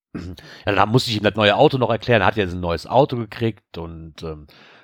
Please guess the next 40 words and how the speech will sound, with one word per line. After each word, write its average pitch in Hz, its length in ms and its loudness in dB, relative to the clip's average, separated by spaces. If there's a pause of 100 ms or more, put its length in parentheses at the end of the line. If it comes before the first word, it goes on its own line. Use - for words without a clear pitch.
musste 110 220 0
ich 82 60 -6
ihm 87 100 -10
das 113 160 2
noch 127 100 -2
so 127 120 -2
ein 113 80 0
bisschen 117 240 -2
erklären, 107 800 2
weil 98 180 0
das 98 160 -2
ist 107 120 -10
ja 104 100 0
mittlerweile 101 540 0
alles 113 380 0
nur 113 80 -2
noch 113 140 0
auf 101 160 -6
dem 101 400 -10
neuestmodischen 120 720 2
technischen 117 420 -2
Stand. 131 340 0 (440)
Das 101 100 -4
Ding 123 220 2
hat 131 140 2
ja 117 100 4
auch 110 120 2
keine 120 280 0
ana-, 127 400 2
analogen 123 500 0
Zeiger 127 420 2
mehr 143 300 4
als 127 240 0
Instru-, 131 380 -6
eine 127 240 -8
Instrumententafel 131 1080 -2
da 127 120 2
vorne 131 420 0
im 117 80 -8
Armaturenbrett, 127 680 -2